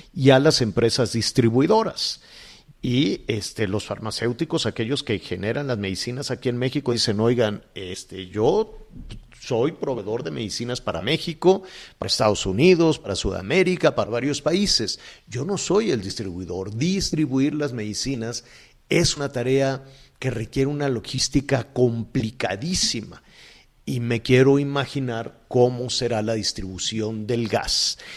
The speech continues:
Y otro factor que también hay que tomar en cuenta es el crimen organizado. Sí o sí el gas se lo están robando, sí o sí el gas, eh, eh, eh,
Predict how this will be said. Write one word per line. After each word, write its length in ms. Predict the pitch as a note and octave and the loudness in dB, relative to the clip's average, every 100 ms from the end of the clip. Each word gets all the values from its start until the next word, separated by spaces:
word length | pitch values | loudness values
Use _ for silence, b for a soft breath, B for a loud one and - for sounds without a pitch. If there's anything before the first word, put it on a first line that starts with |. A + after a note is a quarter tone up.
| B - | B -4
Y 200 | F#3 F3+ | 6 8
otro 320 | G3 G#3 D3+ B2 | 10 10 8 4
factor 420 | A2 - A#2+ G2+ | 2 0 -4 -2
que 100 | A#2+ | -4
también 320 | - G#2 G#2+ | -4 -4 -4
hay 80 | G#2+ | -4
que 120 | - | -6
tomar 280 | G2 G2+ G#2+ | -8 -6 -6
en 120 | G#2+ | -4
cuenta 500 | G#2+ F#3 F3+ - G3 A3 b b | 4 4 4 2 2 -2 b b
es 180 | C#3 B2+ | 0 2
el 160 | C3 G#2 | 2 2
crimen 380 | B2+ A#2+ A2+ G#2 | 2 2 2 -2
organizado. 760 | E2+ F#2 D#2 - - - - b b b | -2 -4 -2 -2 -2 -6 -10 b b b
Sí 400 | - - F#3 F#3 | -2 4 6 8
o 100 | C#3+ | 6
sí 300 | - - C#3+ | 4 4 6
el 160 | C3 G2+ | 6 6
gas 220 | A#2 A2+ | 4 4
se 100 | A#2 | 0
lo 80 | F#2+ | -2
están 300 | - G#2 G2+ | -2 -2 -4
robando, 600 | F#2+ G#2+ F3 E3+ D#3 - | -4 -2 -2 -2 -4 -4
sí 280 | - C3+ B2+ | -4 -2 -2
o 100 | G#2+ | 0
sí 260 | - A#2 A2+ | 0 4 4
el 160 | G2+ G2 | 4 4
gas, 400 | B2 A#2+ - b b b - | 4 4 0 b b b -10
eh, 260 | A2+ G#2 | -8 -6
eh, 180 | - A#2 G#2 | -6 -6 -6
eh, 400 | A2 G#2 G#2 G2+ | -4 0 0 0